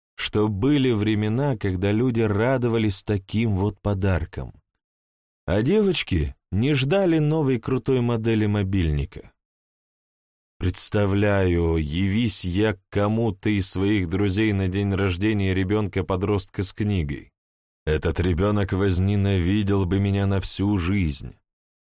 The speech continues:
За свою ухмылку я тут же получил в бок ощутимый тычок от Лёхи. «Надежда Леонидовна, это отличный подарок, но мы не можем у вас его взять. Вы же, наверное, достали его с трудом».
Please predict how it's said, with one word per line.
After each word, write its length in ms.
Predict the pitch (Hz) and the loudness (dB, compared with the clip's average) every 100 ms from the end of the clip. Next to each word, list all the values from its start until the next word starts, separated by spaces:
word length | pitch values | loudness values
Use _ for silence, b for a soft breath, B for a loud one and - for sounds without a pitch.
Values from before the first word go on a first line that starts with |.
| _ _ _ _ _ 76 | _ _ _ _ _ -6
За 200 | 80 90 | -2 -2
свою 440 | - 104 143 180 | 0 2 2 2
ухмылку 560 | 147 110 131 170 143 127 | 2 0 0 0 0 0
я 160 | 120 | 2
тут 240 | 107 143 143 | 0 -2 0
же 160 | 117 | 0
получил 500 | 123 113 104 101 127 | 0 0 2 2 0
в 120 | 101 71 | 0 -2
бок 320 | 73 120 - | -2 0 0
ощутимый 560 | 85 - 76 - 101 | -2 -4 -2 0 0
тычок 480 | 95 90 - 87 78 | 0 -4 -2 -2 -2
от 180 | 95 - | -4 -2
Лёхи. 420 | 73 69 - - - _ _ _ _ _ _ _ _ _ _ _ _ | -2 -2 -8 -14 -18 _ _ _ _ _ _ _ _ _ _ _ _
«Надежда 460 | 92 135 180 131 | -2 0 0 2
Леонидовна, 720 | 135 127 123 113 76 67 - - _ | 2 2 2 0 -2 -4 -10 -18 _
это 280 | 78 107 107 | -4 0 0
отличный 540 | 95 107 135 - 135 | 0 -2 0 -2 -2
подарок, 640 | 120 127 120 78 - - _ _ _ | -2 0 0 -2 -4 -14 _ _ _
но 160 | 73 92 | -4 0
мы 160 | 107 | 0
не 140 | 117 120 | 0 2
можем 400 | 120 127 120 120 | 2 0 0 0
у 60 | |
вас 260 | 113 113 - | 2 0 0
его 220 | 104 104 | 0 0
взять. 440 | 98 82 71 - - _ _ _ _ _ _ | 0 0 -2 -4 -18 _ _ _ _ _ _
Вы 160 | 113 131 | 0 2
же, 140 | 147 | 2
наверное, 440 | 156 156 151 151 | 2 2 2 0
достали 500 | 139 143 - 156 151 | 0 0 0 0 2
его 220 | 147 131 120 | 2 2 0
с 80 | |
трудом». 460 | - 107 90 71 | 0 -2 0 -2